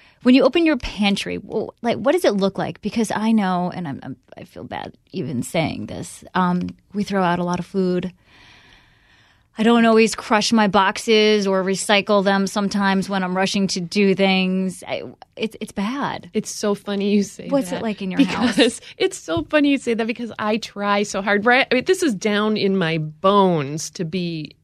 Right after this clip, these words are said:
Speaker 2: uh,
Speaker 1: Yeah.
Speaker 2: to, to waste not and to reduce, and, and yet my daughter's even better. And so
Speaker 1: Than you?
Speaker 2: Yes. <laughs> And so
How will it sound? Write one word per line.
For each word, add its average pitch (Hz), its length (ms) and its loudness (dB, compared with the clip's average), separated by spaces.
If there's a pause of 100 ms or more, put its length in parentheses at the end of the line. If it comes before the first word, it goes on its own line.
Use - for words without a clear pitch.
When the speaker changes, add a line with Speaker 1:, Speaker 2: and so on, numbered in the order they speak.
(140)
Speaker 2:
uh, - 40 -16
Speaker 1:
Yeah. 170 380 -2 (180)
Speaker 2:
to, 175 240 0 (160)
to 185 140 -6
waste 175 500 -2
not 160 320 -4
and 156 200 -4
to 143 100 -16
reduce, 165 640 -2
and, 156 160 -4 (400)
and 175 240 0
yet 175 180 0
my 165 160 0
daughter's 165 600 0
even 151 500 -2 (120)
better. 143 440 -6 (300)
And 208 200 4
so 180 200 0
Speaker 1:
Than 294 140 4
you? 285 260 4 (100)
Speaker 2:
Yes. 285 520 4
<laughs> - 20 -2
And 262 240 -2
so - 200 0